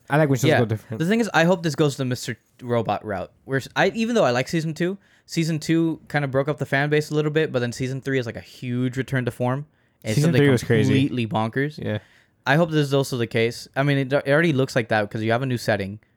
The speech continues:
Speaker 1: Mm.
Speaker 2: essentially. You have a new core. Well, no, you have a new leading character. It, at least from what this trailer shows.
Speaker 1: He, he looks to be the main actor.
Speaker 2: It looks like he's the main star of this whole thing now, or at least for this
Speaker 1: That's
Speaker 2: season.
Speaker 1: great.
Speaker 2: Then he
Speaker 1: I
Speaker 2: meets
Speaker 1: love that.
Speaker 2: Dolores at the very end. I, that's such a cool little tagline to show you that for, like,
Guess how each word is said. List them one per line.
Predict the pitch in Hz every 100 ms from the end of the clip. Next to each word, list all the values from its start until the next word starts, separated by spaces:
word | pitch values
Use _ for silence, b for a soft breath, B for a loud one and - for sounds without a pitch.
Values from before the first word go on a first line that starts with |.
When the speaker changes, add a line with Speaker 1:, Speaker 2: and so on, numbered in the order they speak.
| _
Speaker 1:
Mm. |
Speaker 2:
essentially. | 123 120 104 101
You | 101
have | 123
a | 135
new | 131 135 -
core. | - - 123 131 117 - _ - _
Well, | 156 170
no, | 175 254
you | 160
have | 247
a | 294
new | 175 220 170 - -
leading | 151 131 135 170 131
character. | - 143 160 - 90 - b b b b
It, | 151 180
at | 180
least | 247 -
from | 185
what | 156 151
this | 135
trailer | - 143 139 123 113
shows. | - 131 120 131
Speaker 1:
He, | 127
he |
looks | 131 131
to | 131
be | 123
the |
main | 117 110
actor. | 113 123
Speaker 2:
It | 151
looks | 151 165
like | 160
he's | 143 139
the | 135
main | 131 127
star | - 143 135
of | 113
this | 110
whole | 117
thing | 107 123 113
now, | 104 95 110 _ _
or | - 120 117
at | 113
least | 127
for | - 120
this | 139
Speaker 1:
That's | - 107
Speaker 2:
season. | 110 98
Speaker 1:
great. | 107 - - -
Speaker 2:
Then | 123
he |
Speaker 1:
I | 127
Speaker 2:
meets | 123
Speaker 1:
love | 110
that. |
Speaker 2:
Dolores | 120 127 147 -
at | 113
the |
very | 107 104 101
end. | 98 98 113 B B
I, | - 156
that's | 175 -
such | - 180
a | 170
cool | - 135 131
little | 123
tagline | 113 113 110 113 110
to |
show | 110 117
you | 107 110
that | 110 110
for, | -
like, | 113 101